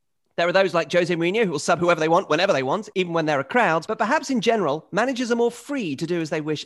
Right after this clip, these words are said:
at present without the risk of being criticised by the crowd and without too much damage being done to the player's mental state. Of course, as I well know, having played local village football, being brought off in front of no fans is never enjoyable.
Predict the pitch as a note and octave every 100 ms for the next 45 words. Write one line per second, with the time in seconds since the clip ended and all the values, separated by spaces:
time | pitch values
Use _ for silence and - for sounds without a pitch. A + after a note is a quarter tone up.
0 | - D#3+ - A3 F3+ B2+ A2 D#3 D3 C#3+
1 | - C#3+ D3+ C#3+ - B3+ D#3 C3+ C3 C3+
2 | C3 - C#3 D#3+ E3+ F#3 F#3+ F3+ D3 G3
3 | G3+ C3+ - E3 E3+ E3 F3 - D3 C#3
4 | F3+ G#3 F3 - C3 G#2+ _ - F3+ -
5 | G#3+ G3+ F3+ F#3 F3+ G3+ F3+ A#3 D3+ D#3
6 | E3 E3 D#3+ D3 D#3+ D#3 D3+ C#3 A3+ G3+
7 | - C3+ A#2+ C3 - - G3 G3 G3+ F#3+
8 | A#3 G#3 D#3 E3+ D#3 D#3 F3 D#3+ F#3 D#3+
9 | C#3+ D3+ D3 C#3+ C#3 A3 F3+ A2+ A#2+